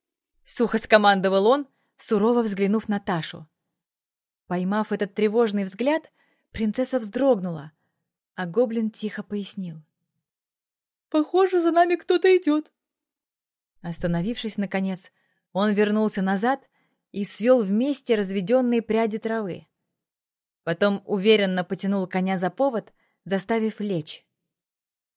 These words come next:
Speaker 2: «Спите».
Speaker 1: Гоблин кивнул девушкам на землю. Те послушались,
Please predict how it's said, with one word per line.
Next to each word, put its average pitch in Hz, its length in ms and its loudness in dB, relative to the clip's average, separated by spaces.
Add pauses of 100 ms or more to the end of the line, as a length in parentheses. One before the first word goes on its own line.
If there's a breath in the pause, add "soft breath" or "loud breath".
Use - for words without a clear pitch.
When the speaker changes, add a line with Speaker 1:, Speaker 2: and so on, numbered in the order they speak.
(360)
Speaker 2:
«Спите». 302 560 0 (1400)
Speaker 1:
Гоблин 247 580 2 (300 loud breath)
кивнул 196 380 0
девушкам 214 520 2
на 185 120 -2
землю. 170 420 -8 (1080)
Те 240 140 4
послушались, 233 760 -2